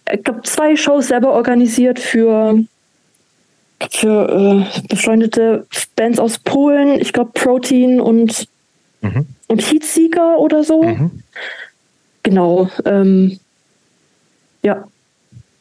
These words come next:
Speaker 1: War von Anfang an eigentlich mega, mega geil.
Speaker 2: Und Studium lief so nebenbei?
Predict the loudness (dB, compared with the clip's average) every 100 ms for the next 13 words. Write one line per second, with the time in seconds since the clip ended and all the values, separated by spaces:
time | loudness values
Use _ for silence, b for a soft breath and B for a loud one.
0 | -2 0 2 0 0 0 0 0 0 0
1 | 2 0 0 2 2 2 -2 -4 0 2
2 | 2 2 2 2 2 0 0 2 0 -2
3 | _ _ _ _ _ _ _ _ _ _
4 | -10 -8 -4 -4 -2 -2 -2 -2 -2 -2
5 | -2 -4 -6